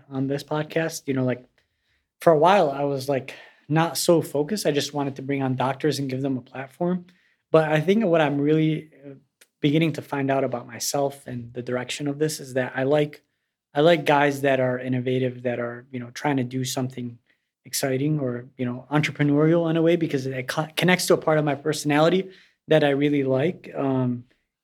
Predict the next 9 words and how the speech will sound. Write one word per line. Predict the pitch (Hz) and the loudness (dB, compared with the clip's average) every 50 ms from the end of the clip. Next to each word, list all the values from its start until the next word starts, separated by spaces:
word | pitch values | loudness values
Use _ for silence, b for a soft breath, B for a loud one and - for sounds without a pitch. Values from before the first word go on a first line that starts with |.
| _ _ | _ _
and, | - 147 147 147 143 | 0 2 2 2 2
like, | 139 139 135 - - | 0 0 0 0 -2
I | 143 | 0
like, | 147 147 156 160 160 160 156 - - | 2 4 4 4 4 2 0 -6 -4
I | - 139 135 | -2 0 2
like | 147 160 180 190 - - | 2 2 2 0 -2 -4
this | 175 160 160 - - | -4 -2 -4 -4 -8
kind | - - - 160 165 165 | -8 -8 -4 -2 -2 -2
of | 147 135 - | -4 -6 -8